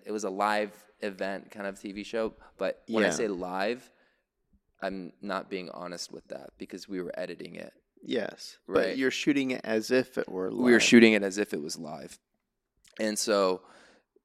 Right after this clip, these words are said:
Speaker 1: a lot of that, a lot of the reason of why I was put into that position telling people, like, what to do was because no one was doing it, and the, the actual director, Naveed, he was on the set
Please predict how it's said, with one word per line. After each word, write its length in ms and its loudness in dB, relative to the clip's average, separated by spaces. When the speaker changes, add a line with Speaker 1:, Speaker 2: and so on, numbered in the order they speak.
Speaker 1:
a 100 2
lot 240 6
of 100 2
that, 280 4
a 60 0
lot 160 8
of 60 0
the 80 -2
reason 280 0
of 100 -2
why 180 2
I 40 4
was 160 0
put 180 -10
into 200 -6
that 160 -4
position 400 -8
telling 440 -10
people, 340 -6
like, 240 -10
what 220 -2
to 100 -12
do 320 0
was 200 -6
because 680 -8
no 180 -6
one 180 -6
was 160 -10
doing 360 -6
it, 380 -10
and 420 -6
the, 120 -6
the 200 -6
actual 300 -4
director, 380 -6
Naveed, 480 -6
he 200 -2
was 500 -2
on 220 -2
the 80 -8
set 480 -2